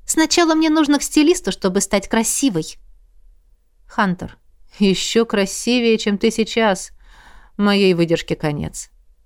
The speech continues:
Я. «Ты это придумал, не я». Хантер. «Это придумали бывшие старейшины. Правила, традиции и бла-бла-бла».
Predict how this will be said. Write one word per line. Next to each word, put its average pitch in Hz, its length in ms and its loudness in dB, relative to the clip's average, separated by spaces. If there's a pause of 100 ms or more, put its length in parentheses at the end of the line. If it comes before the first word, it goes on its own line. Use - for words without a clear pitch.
(220)
Я. 190 360 -2 (480)
«Ты 339 180 4
это 285 160 0
придумал, 208 420 2
не 294 140 2
я». 220 320 0 (1040)
Хантер. - 540 -10 (540)
«Это 320 260 2
придумали 269 640 4
бывшие 233 640 0
старейшины. 175 920 -2 (380)
Правила, 247 460 0
традиции 165 760 -2
и 175 60 4
бла-бла-бла». 170 760 0